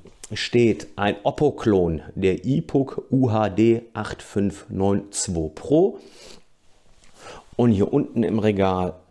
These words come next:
stehen meine Endstufen aus Frankreich von Audiophonics mit Hypex Encore Technologie. Die Mono-Endstufen N C vierhundert mit jeweils passendem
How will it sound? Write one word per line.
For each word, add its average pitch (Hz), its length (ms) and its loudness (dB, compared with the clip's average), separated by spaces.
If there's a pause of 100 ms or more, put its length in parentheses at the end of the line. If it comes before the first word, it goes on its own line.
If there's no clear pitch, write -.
(420)
stehen 87 600 -2
meine 78 440 -8 (840)
Endstufen 139 1000 -2
aus - 260 -12
Frankreich 110 680 -2
von 90 260 -6
Audiophonics 92 1120 -4 (1120)
mit 104 460 0 (300)
Hypex 110 580 -2
Encore 113 720 0
Technologie. 92 800 -4 (500)
Die 101 100 0
Mono-Endstufen 127 1200 0
N 104 200 0
C 90 200 -4
vierhundert 135 680 0
mit 110 320 -2 (100)
jeweils 95 840 -2
passendem 113 600 -4